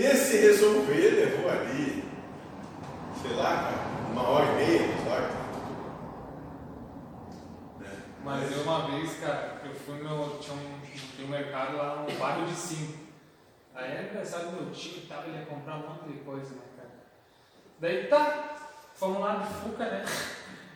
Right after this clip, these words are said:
Speaker 2: Daí estacionamos lá, compramos tudo, né? Daí fui lá e bati a chave e nada, e nem sinal da bateria, e nada, e nada. Ah, tem que chamar o guincho, né?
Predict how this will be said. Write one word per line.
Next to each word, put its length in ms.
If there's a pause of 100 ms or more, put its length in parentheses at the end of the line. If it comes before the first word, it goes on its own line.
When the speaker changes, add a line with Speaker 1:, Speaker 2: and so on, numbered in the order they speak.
(220)
Speaker 2:
Daí 180
estacionamos 680
lá, 360
compramos 500
tudo, 360
né? 180 (260)
Daí 360
fui 240
lá 200
e 80
bati 400
a 60
chave 420
e 80
nada, 320
e 120
nem 60
sinal 260
da 100
bateria, 500
e 160
nada, 260
e 140
nada. 280 (120)
Ah, 200
tem 100
que 80
chamar 300
o 160
guincho, 320
né? 140